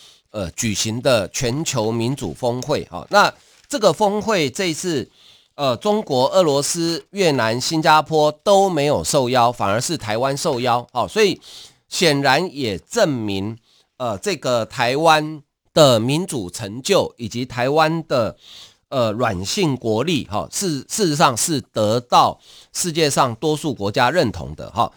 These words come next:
另外一个对台湾来讲呢，是一个很好的消息，就是呢，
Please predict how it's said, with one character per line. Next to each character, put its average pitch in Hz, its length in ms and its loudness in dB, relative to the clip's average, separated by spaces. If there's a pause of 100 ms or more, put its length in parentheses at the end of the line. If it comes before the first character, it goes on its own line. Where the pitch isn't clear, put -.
(160)
另 247 120 0
外 247 160 6
一 190 40 -2
个 170 120 -2
对 185 220 -2
台 - 140 -2
湾 160 160 2
来 151 100 2
讲 123 180 -2
呢， 87 60 -4
是 156 160 -4
一 135 80 -4
个 117 260 0 (360)
很 160 200 0
好 151 160 2
的 101 140 -2
消 151 300 2
息， 98 300 -6
就 135 220 -4
是 131 220 -6
呢， 120 240 0